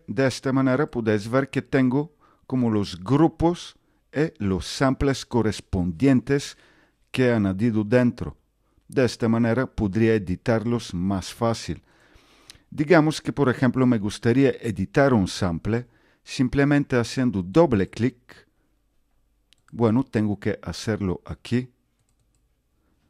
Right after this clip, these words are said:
Y podéis ver que se abre en la ventana de edición de audio. Podéis verlo aquí.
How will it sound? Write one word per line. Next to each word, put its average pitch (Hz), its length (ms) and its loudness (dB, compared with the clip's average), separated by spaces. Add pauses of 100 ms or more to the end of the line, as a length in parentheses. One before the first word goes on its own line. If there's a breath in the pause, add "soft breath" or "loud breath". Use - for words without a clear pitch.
(440)
Y 98 60 -6
podéis 101 440 -2
ver 117 200 0
que 117 160 -4
se - 180 -4
abre 113 340 0 (260 soft breath)
en 135 220 2
la 120 120 4
ventana 101 800 -2 (160)
de 123 340 0
edición 95 720 0 (1500)
de 85 240 -8
audio. 82 560 -6 (240)
Podéis 82 420 -8
verlo 90 340 -4
aquí. 95 400 -8